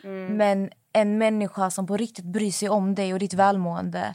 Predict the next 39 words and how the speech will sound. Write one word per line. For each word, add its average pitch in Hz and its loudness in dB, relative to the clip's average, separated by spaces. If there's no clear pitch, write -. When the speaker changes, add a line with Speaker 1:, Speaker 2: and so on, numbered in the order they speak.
Speaker 1:
Mm. 196 -10
Speaker 2:
gör 185 4
inte 208 -2
på 190 -2
det 190 2
här 185 4
sättet, 185 -2
att 180 -4
han 185 -2
tar 185 -4
fram 190 0
sin 170 -2
ding-dong 190 0
och 185 -2
börjar 175 0
runka 190 0
när 180 0
du 175 -2
Speaker 1:
Precis. 180 -2
Speaker 2:
ligger 185 0
där 170 2
och 175 0
mår 180 0
skitdåligt. 185 -2
Speaker 1:
Mm. 185 -8
Speaker 2:
Det 226 2
visar 233 2
ju 208 2
bara 226 6
att 185 2
du 196 0
för 190 -2
honom, 185 0
du 185 -4
var 185 2
ju 202 -2
bara 208 4
den 180 -4
här 165 0